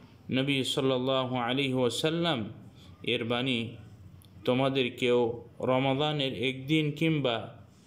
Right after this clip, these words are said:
দুই দিন আগে রোজা রাখবে না। তবে কেউ যদি কোনো রোজা রেখে এসে থাকে, তাহলে সে ব্যক্তি সে রোজা রাখতে পারে।" সহিহ বুখারী,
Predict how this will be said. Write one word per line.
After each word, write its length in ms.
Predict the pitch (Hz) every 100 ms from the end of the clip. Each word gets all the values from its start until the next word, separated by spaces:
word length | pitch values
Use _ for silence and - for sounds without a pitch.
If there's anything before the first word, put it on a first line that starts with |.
| - - -
দুই 300 | 110 131 170
দিন 400 | 156 156 139 127 -
আগে 380 | 113 135 143 120
রোজা 380 | 123 127 117 113
রাখবে 400 | 110 104 120 113
না। 380 | 107 101 104 - -
তবে 440 | 165 180 147 - - - - - - - -
কেউ 240 | 170 196
যদি 480 | 175 160 143 117 120 - - -
কোনো 260 | 127 131 120
রোজা 380 | 120 127 123 113
রেখে 400 | 120 117 131 123
এসে 520 | 117 113 123 - 120
থাকে, 560 | 110 143 143 156 107 - - - - - - -
তাহলে 560 | 160 175 185 151 104 - - - - - - - - - - -
সে 220 | - 131
ব্যক্তি 640 | 123 131 - - 131 120 127 - - -
সে 260 | - 120
রোজা 360 | 117 113 120 110
রাখতে 560 | 104 - - 110 101 -
পারে।" 360 | 104 101 95 - - - -
সহিহ 340 | - 110 117
বুখারী, 520 | 110 110 131 127 170